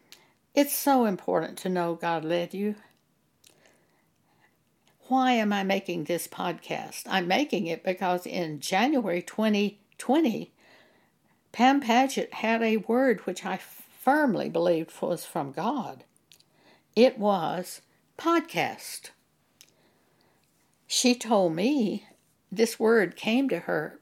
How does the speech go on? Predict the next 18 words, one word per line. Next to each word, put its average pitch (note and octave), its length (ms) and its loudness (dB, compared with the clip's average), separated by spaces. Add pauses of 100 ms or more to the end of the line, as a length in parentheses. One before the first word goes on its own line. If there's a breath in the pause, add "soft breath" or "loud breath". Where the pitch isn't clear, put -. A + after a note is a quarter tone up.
when G#3 180 -2
she F#3+ 160 -4
was F#3 140 -4
getting G3 280 -4
out F3+ 160 -6
of D#3+ 120 -10
bed G3+ 260 -2
that D#3+ 180 -6
morning. D3 340 -6
It D#3+ 60 -6
was C#3+ 140 -10
very G#3+ 260 -4
strong. D#3+ 540 -8 (400 loud breath)
Podcast. - 880 -4 (260)
Not C#4+ 220 4
an G3 140 0
audible C#3 400 -4
voice, - 460 -8